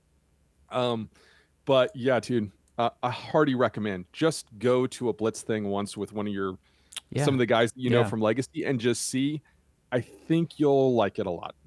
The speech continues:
Speaker 2: It's dangerous.
Speaker 1: Right?
Speaker 2: Yeah.
Speaker 1: But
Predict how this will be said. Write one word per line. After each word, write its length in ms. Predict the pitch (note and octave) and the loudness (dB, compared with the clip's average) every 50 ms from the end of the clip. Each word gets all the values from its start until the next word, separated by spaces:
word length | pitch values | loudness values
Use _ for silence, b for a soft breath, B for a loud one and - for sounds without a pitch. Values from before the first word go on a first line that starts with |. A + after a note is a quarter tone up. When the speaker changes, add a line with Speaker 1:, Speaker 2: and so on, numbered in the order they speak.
| _ _ _ _ _ _ _ _ _ _ _ _ _ _ _ _ _ _ _ _ _ _ _ _ _ _ _ - - - _ _ | _ _ _ _ _ _ _ _ _ _ _ _ _ _ _ _ _ _ _ _ _ _ _ _ _ _ _ -20 -20 -20 _ _
Speaker 2:
It's 120 | _ - - | _ -14 -8
dangerous. 460 | - G#2+ A2 G2+ G2+ G2 G2 G#2 - | -6 -6 -4 -4 -2 -2 -2 -4 -4
Speaker 1:
Right? 80 | b b b b b b - | b b b b b b -14
Speaker 2:
Yeah. 160 | - G#2 G2 G2 b b b b b b b b b b b b b b b b b b b b b b b b b _ _ _ - | -12 -12 -12 -12 b b b b b b b b b b b b b b b b b b b b b b b b b _ _ _ 6
Speaker 1:
But 180 | A3 A#3 - | 6 6 6